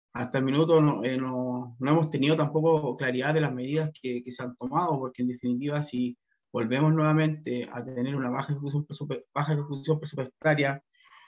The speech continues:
en bienes y servicios de consumo y también en otras iniciativas de inversión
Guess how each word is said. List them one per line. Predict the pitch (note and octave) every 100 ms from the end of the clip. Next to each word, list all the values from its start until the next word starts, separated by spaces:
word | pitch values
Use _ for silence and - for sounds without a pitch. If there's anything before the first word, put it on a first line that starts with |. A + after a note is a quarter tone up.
| _
en | B2 A#2+ A#2
bienes | A#2+ C#3+ D3
y |
servicios | D#3 C#3 D3+ D#3
de | D3
consumo | D3 D3 C#3 - D#3+ D3+ C#3 C3+
y |
también | B2+ B2 C3
en | C#3
otras | C#3 D3
iniciativas | D3 D3 D3+ D#3 D3+
de | D3
inversión | D3+ D3+ D3 - E3 E3+